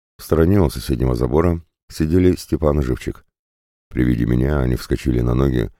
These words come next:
но не стали подходить, как и в прошлый раз. Я их прекрасно понимал. Зачем им лишние неприятности с местными хулиганами? Я уеду, а им тут жить.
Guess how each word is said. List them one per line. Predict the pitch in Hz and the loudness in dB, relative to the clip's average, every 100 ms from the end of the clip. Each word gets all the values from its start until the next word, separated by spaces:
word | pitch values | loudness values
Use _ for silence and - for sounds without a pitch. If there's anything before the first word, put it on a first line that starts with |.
| _ _ | _ _
но | 71 | 2
не | 87 | 2
стали | - 98 92 | 4 2 2
подходить, | 78 - 80 87 - - - | 0 -2 0 0 -4 -12 -8
как | 71 65 | -4 -4
и | |
в | 71 | -4
прошлый | - - 71 | -4 -2 0
раз. | 62 - - _ _ _ _ - | 0 -4 -10 _ _ _ _ -4
Я | 64 90 | 0 0
их | 117 | 0
прекрасно | - 95 87 95 | -4 -2 -2 0
понимал. | 87 90 87 55 - _ _ _ _ | -2 -2 -2 -4 -6 _ _ _ _
Зачем | 62 62 78 110 95 | -4 0 0 0 0
им | 62 | 2
лишние | 58 - 67 | 0 0 0
неприятности | 64 62 65 78 - 64 - | 0 0 0 0 -2 -4 -4
с | - | -4
местными | 64 - 65 | -4 -2 -2
хулиганами? | 65 67 64 58 50 50 - _ _ _ - | -2 -2 0 -2 -2 -6 -10 _ _ _ -4
Я | 65 62 | 2 2
уеду, | 58 55 58 76 - _ | 2 0 0 -2 -4 _
а | 65 | -2
им | 62 58 | 0 0
тут | 67 67 | -2 0
жить. | 80 - | -2 -2